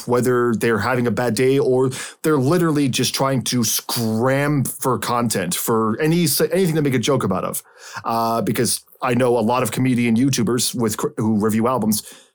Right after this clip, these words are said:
they'll wanna make a joke about something. If they're not giving a whole lot, or they'll find anything to make a joke out of. Or even if they're having a bad day, they'll just forego the comedy and just go, "This sucks. This is fucking dumb. Please do not buy this album.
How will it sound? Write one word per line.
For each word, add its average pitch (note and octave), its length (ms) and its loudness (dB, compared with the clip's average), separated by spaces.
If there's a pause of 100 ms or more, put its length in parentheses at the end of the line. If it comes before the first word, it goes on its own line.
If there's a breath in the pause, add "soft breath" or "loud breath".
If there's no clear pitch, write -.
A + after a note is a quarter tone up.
(100)
they'll D3 160 2
wanna D3+ 220 2
make C#3 120 0
a B2 60 0
joke B2+ 160 2
about A#2+ 180 0
something. - 760 -2
If G#2 120 -6
they're F#3+ 180 4
not D#3 240 0
giving C3+ 220 0
a A2+ 80 0
whole B2+ 160 2
lot, E3 340 0
or C3 240 -2
they'll C3 320 0 (420 loud breath)
find C3 340 0 (100)
anything C#3 840 0
to - 80 -8
make A2+ 160 0
a - 20 -2
joke G2+ 260 -2
out F#2+ 80 -2
of. G2 140 -6
Or D#3+ 200 2
even F#3+ 180 2
if - 80 -2
they're C3 100 -2
having C3 160 0
a C3+ 60 0
bad A2 220 0
day, A2 220 0 (460 loud breath)
they'll B3+ 140 2
just G3 160 2
forego D#3+ 520 2
the C#3 60 2
comedy D#3 580 0
and B2 160 2
just C3 260 0
go, B2+ 300 0 (360 loud breath)
"This F3+ 240 2
sucks. E3+ 500 0
This C#3 220 0
is C3+ 100 -2
fucking D3 400 0
dumb. C3+ 360 0
Please E3 280 0
do C#3 100 0
not D#3+ 460 0
buy D#3 120 0
this D3+ 180 0
album. D3+ 340 0